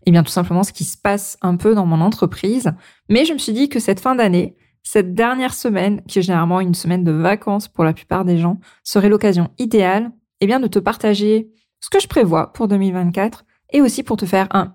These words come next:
mini bilan de ce qui s'est passé en deux mille vingt-trois chez Smile at Job.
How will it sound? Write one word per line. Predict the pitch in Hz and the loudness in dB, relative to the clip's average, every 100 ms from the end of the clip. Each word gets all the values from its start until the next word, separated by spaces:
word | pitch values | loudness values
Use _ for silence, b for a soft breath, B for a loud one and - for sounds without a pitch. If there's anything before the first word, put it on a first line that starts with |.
| - | -4
mini | 190 208 220 208 | 2 4 6 4
bilan | 202 190 175 185 _ - | 2 2 2 -2 _ 0
de | 196 | 0
ce | |
qui | 190 | 0
s'est | 180 180 | -2 0
passé | 160 160 196 185 - | 0 0 -4 -4 0
en | 214 | 2
deux | 208 | 4
mille | 196 175 | 4 4
vingt-trois | 170 160 - 185 185 B - | 2 0 0 -4 -4 B -4
chez | - 214 | -2 0
Smile | 214 175 | 0 0
at | 156 | -2
Job. | - 156 | -2 -6